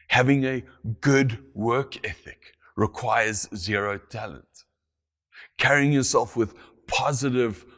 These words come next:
body language requires zero talent. Energy, effort, attitude, passion, being coachable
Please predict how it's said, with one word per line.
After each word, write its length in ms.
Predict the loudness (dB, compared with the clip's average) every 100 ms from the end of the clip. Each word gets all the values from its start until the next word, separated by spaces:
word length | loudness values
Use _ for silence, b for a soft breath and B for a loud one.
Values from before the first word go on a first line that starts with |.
| B
body 420 | 0 4 6 4
language 800 | 2 -2 -8 -16 -20 -16 -16 -16 _ _ _ _ _ _ _ -10
requires 580 | -10 -4 0 2 0 -2
zero 360 | -2 -2 -4
talent. 420 | -6 -14 -14 -16 -20 _ _ _ B B B B _ 2
Energy, 800 | 4 6 4 0 -6 -12 _ _ _ _ _ _ _ _ B B _ _
effort, 760 | 4 4 0 -4 -4 -8 -18 -18 _ _ _ _ _ _ _ B B B _
attitude, 1000 | 4 6 4 2 -2 -4 -8 -16 -20 -20 _ -6
passion, 540 | 0 0 0 -4 -6 _ _ _ _ _ _ _ _ _ _ _ _ _ -16 0
being 340 | 0 2 0 -2
coachable 960 | -6 0 0 2 0 -2 -6 -10 -18